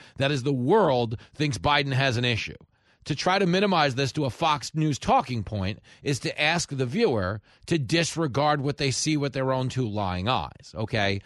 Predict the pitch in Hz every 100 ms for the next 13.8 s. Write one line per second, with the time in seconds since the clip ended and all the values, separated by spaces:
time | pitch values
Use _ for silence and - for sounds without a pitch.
0 | - - 147 165 - 160 131 107 - 190
1 | 123 101 - - - 156 131 135 135 143
2 | 139 131 - 147 123 113 - 180 135 98
3 | 76 - - 214 180 120 117 214 240 160
4 | 185 240 - 269 269 208 - 254 294 214
5 | 170 - 143 - 160 135 113 - 127 104
6 | 90 277 285 262 277 294 165 92 - -
7 | - 147 170 160 143 117 117 110 107 95
8 | 104 131 87 - _ _ _ _ _ _
9 | - 143 143 - 151 190 220 202 - -
10 | 196 226 190 82 76 - - _ _ _
11 | _ - 135 143 135 - 202 240 202 -
12 | 147 131 127 117 123 151 139 131 131 123
13 | - 185 202 135 95 85 - -